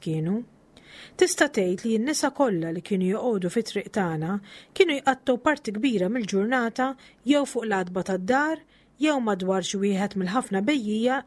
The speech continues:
li kienu jiġu fit-triq. Imma Lonza qatt ma kienet tkun magħhom.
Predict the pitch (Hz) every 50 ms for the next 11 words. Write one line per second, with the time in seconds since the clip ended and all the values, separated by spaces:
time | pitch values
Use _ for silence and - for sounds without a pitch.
0 | 269 277 294 - 285 233 190 170 165 185 185 175 175 190 175 - 175 - - 220
1 | 214 185 175 - - - _ _ _ _ _ _ _ _ - _ _ - - -
2 | - - - - - _ _ - - 311 311 269 233 214 196 196 196 196 226 226
3 | 294 302 262 202 - - 196 180 165 160 160 - - _ _ _ - 302 302 302
4 | - 202 180 - - 185 180 214 226 - - - 170 165 170 160 147 - - 196
5 | 196 220 247 254